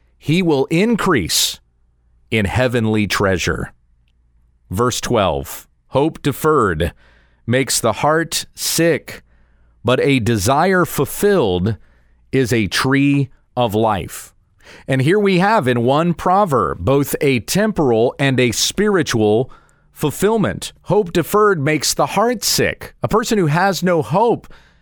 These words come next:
can be quite depressed. No understanding of the future, no expectation for tomorrow, no meaning of life in the present.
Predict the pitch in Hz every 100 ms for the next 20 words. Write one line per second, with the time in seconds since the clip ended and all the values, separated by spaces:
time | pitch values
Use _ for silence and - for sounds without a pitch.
0 | _ _ - 175 175 - 185 202 190 170
1 | - 208 240 156 - - - _ _ _
2 | _ _ _ - 170 240 226 175 - 196
3 | 196 214 202 196 165 143 139 - 202 208
4 | 254 254 160 165 175 214 - 208 - 180
5 | 196 196 208 170 190 160 - 143 156 214
6 | 254 175 160 156 208 269 233 180 165 -
7 | _ 151 147 143 185 233 - 180 165 -
8 | 233 262 233 104 -